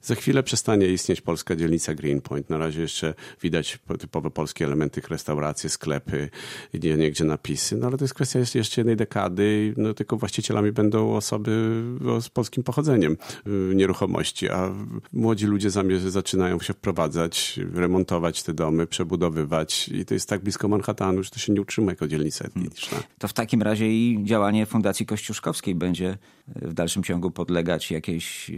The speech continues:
Speaker 2: zmianie, ewolucji.
Speaker 1: No tak, cały czas musimy. Bierzemy to pod uwagę cały czas. Pomimo, że nie ma napływu, y, nowej emigracji,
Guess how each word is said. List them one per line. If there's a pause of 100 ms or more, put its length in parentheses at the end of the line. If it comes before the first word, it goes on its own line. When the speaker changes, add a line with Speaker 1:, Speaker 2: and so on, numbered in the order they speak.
Speaker 2:
zmianie,
ewolucji. (100)
Speaker 1:
No
tak,
cały
czas
musimy.
Bierzemy
to
pod
uwagę
cały
czas. (120)
Pomimo,
że (520)
nie
ma
napływu, (260)
y,
nowej
emigracji,